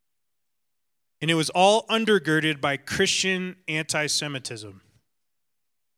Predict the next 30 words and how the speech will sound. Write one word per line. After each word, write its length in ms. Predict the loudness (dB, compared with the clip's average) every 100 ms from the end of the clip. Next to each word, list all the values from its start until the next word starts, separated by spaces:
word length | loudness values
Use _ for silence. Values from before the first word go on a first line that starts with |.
| _ _ _ _ _ _ _ _ _ _ _ _ _ _ _ _ _ -6
Sixteenth 600 | -2 0 -2 -2 -2 -2
century, 720 | -2 -2 -4 -4 -4 -6 -10 _ _ _ _ _ _ _ _ _ -8
you 140 | -2
have 200 | 0 0
the 120 | -2
influence 540 | -4 -6 -2 -2 -2 -4
of 120 | -4
Martin 320 | -4 -4 -4
Luther. 420 | -4 -4 -10 -14 _ _ _ _ _ _ _ _ _ _ _ -16
You 80 | -10
could 140 | -4
see 220 | 0 0
how 160 | 2 0
these 280 | -2 -4 -2
things 300 | -2 -2 -4
are 140 | -4
linked 440 | -4 -4 -6 -10 -8
to 320 | -6 -6 -8
the, 240 | -10 -12 -14 -16
the 340 | -12 -12 -12 -10
previous 720 | -6 -6 -6 -6 -4 -4 -4 -10 _ _ _ _ _ _ _ -6
issue, 460 | -4 -4 -6 -12
right? 240 | -6 -6 -6
And 120 | -6
I'm 100 | -6
just 180 | -6 -6
talking 300 | -8 -8 -10
in 120 | -10
broad 340 | -10 -10 -10
terms. 500 | -14 -14 -16 -18 -18